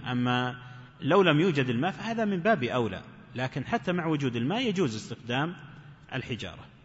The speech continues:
طيب، هذه هي الأسئلة التي تتعلق بالدرس. هنا بعض الأسئلة الخارجة عن الدرس. يقول: "أنا أعمل في إحدى الجه-، الجهات الحكومية الخيرية، وطبيعة عملي هو التصوير، وهذا يكون في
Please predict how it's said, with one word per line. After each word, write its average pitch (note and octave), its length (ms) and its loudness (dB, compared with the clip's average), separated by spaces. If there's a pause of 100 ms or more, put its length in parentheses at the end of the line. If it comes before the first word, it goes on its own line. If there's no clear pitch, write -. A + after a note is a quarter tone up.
(580)
طيب، C3 200 -2
هذه F#3+ 160 0
هي C#3+ 140 0
الأسئلة B2+ 340 -4
التي G#2+ 200 -8
تتعلق G#2+ 360 -6
بالدرس. A#2+ 540 -8 (160)
هنا D#3 200 0
بعض B2 280 -2
الأسئلة A2+ 400 -4
الخارجة G#2+ 460 -6
عن G#2 140 -8
الدرس. A#2 500 -8 (540)
يقول: C#3+ 240 0
"أنا C3+ 220 2
أعمل C3+ 240 0
في C3 140 -2
إحدى B2+ 200 -4
الجه-، A#2 260 -2
الجهات A#2+ 480 -2
الحكومية A#2+ 720 -2 (260)
الخيرية، A#2+ 800 -4 (640)
وطبيعة C#3+ 460 0
عملي D3 500 -2
هو C#3 340 -2 (100)
التصوير، G#2+ 560 -6 (1300)
وهذا B2+ 240 -2
يكون C3+ 420 -2
في B2 420 -4